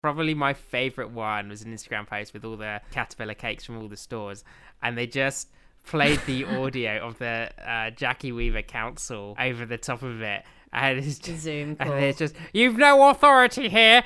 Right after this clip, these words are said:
Speaker 1: none at all." <laughs>
Speaker 2: I love the one where they've had a picture of Cuthbert the Caterpillar. Aldi posts it being like, "Packaging update," and it's got
Speaker 1: <laughs>
Speaker 2: bars in front of it being like,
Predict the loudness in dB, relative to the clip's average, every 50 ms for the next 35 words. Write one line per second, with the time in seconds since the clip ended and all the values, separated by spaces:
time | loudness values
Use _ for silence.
0 | 2 -4 4 8 10 10 10 10 8 6 6 6 8 8 10 10 10 10 10 8
1 | 8 4 -2 -8 -14 -14 -14 -14 -14 -14 -18 -18 -20 -20 -20 -20 -18 -12 -8 -6
2 | -4 -4 -4 -6 -8 -12 -16 -16 -16 -6 2 6 6 6 6 6 4 2 4 2
3 | 0 4 4 4 4 4 2 2 2 4 4 2 2 0 0 -2 -2 -2 -2 0
4 | 0 -2 -4 -4 -6 -8 -8 -8 -8 -8 -8 -8 -8 -12 -8 -8 -8 -8 -8 -10
5 | -12 -10 -10 -10 -12 -10 -10 -10 -10 -8 -8 -8 -6 -6 -6 -6 -8 -10 -16 -20
6 | -20 -20 -20 _ -2 0 2 2 2 0 -4 -4 -4 -4 -4 -4 -4 -8 -10 -10
7 | -10 -10 -10 -10 -8 -6 -6 -6 -6 -6 -6 -6 -8 -8 -10 -12 _ -4 -4 -2
8 | -2 -4 -4 -4 -4 -4 -6 -6 -4 -4 -4 -4 -4 -6 -8 -8 -10 -10 -10 -8
9 | -8 -6 -6 -6 -6 -4 -2 0 2 2 0 0 -2 -6 -8 -8 -10 -10 -10 -10
10 | -8 -8 -8 -10 -10 -12 -12 -12 -12 -12 -12 -12 -12 -14 -14 _